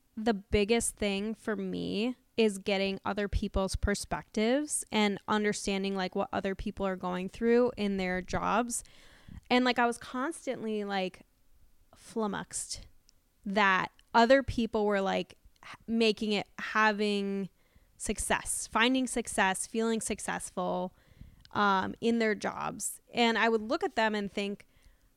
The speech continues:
"Are they smarter than me? Do they have more social skills?" and things like that. And I was always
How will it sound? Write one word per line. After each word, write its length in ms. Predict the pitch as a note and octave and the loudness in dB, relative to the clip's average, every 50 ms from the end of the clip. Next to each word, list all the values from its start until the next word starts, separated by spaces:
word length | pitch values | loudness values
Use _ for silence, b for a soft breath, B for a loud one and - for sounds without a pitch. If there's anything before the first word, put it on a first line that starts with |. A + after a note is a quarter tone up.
| b b - | b b -2
"Are 140 | B3 A#3+ A#3 | 0 0 2
they 400 | A3 A3+ A3 G#3 G3+ F#3+ F#3 G3 | 2 2 0 0 -2 -4 -6 -10
smarter 580 | - - - - - B3+ C4 D4 D4+ D4+ E4+ E4 | -12 -12 -12 -8 -6 -4 -2 -2 -2 0 0 0
than 220 | C#4 D4+ D4 D4 | 0 0 0 0
me? 340 | C#4+ C#4+ C#4+ C4+ C4+ C4+ C4 | 0 0 0 0 0 0 -2
Do 220 | A#3+ - - G#3+ G3+ | -4 -6 -6 -4 -2
they 140 | G3+ G3+ | -2 -4
have 300 | F#3+ - G3 G3 F#3+ F#3+ | -2 0 0 2 2 2
more 200 | F#3+ F#3+ F#3+ F#3+ | 0 -2 -6 -6
social 440 | F#3+ - - C#4 C#4+ C#4 - C#4 C4 | -6 -6 -4 -2 -2 -2 -2 -2 -4
skills?" 460 | - - - - A#3 A3+ A3 A3 G#3 | -4 -6 -4 -2 -2 0 0 -2 -4
and 140 | A3 G#3 G3 | -6 -6 -6
things 240 | - G#3 G3+ G3 - | -6 -6 -6 -6 -6
like 200 | G3 G3 - - | -8 -8 -8 -8
that. 300 | F#3 F#3 F3+ G3+ A3+ A#3+ | -6 -2 0 0 0 -2
And 120 | - A3 G#3+ | -2 -4 -4
I 60 | G#3 | -4
was 140 | G3+ G#3 G#3 - | -4 -6 -4 -2
always 500 | - A3 G#3+ G#3+ G#3+ G#3 G#3 G3+ - | 0 0 2 2 2 2 0 0 -4